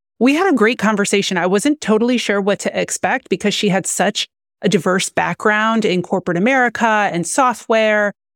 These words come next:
And I thought, "Wow, what really moves a woman to walk away from all of that and start a wonderful mocktail brand that has caught the eyes of Bethany Frankel?" She's got lots of really fun investors, and it's such a growing category. I thought we could have a great conversation. And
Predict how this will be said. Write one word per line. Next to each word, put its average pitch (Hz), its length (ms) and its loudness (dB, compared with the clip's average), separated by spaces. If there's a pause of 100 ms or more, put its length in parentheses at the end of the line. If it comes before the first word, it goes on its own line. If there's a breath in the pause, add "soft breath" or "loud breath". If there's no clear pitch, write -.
And 190 120 -2
I 190 100 0
thought, 180 260 -4
"Wow, 208 340 0
what 220 560 0 (480)
really 254 400 0
moves 220 420 2
a 233 60 2
woman 180 380 -2
to 202 240 -2
walk 190 280 0
away 220 200 2
from 190 200 -2
all 180 260 0
of 175 120 -4
that 180 320 0
and 185 140 -2
start 175 500 -2
a 170 340 0
wonderful 214 440 0
mocktail 190 480 0
brand 175 420 -2
that 175 300 -2
has 180 300 -2
caught 208 240 -2
the 185 140 0
eyes 185 320 0
of 175 340 -2 (420)
Bethany 180 360 -2
Frankel?" 262 580 0 (240)
She's - 220 -2
got - 180 -2
lots 190 340 0
of 160 120 -2
really 180 200 2
fun 180 280 -2
investors, 208 920 0
and 190 320 -2
it's 220 160 -2
such 226 160 -2
a 285 60 2
growing 202 460 2
category. 180 600 0
I 175 80 0
thought 175 240 -4
we 185 120 -2
could - 100 -4
have 185 140 0
a 180 40 -2
great 185 220 -2
conversation. 180 760 -2
And 180 200 -2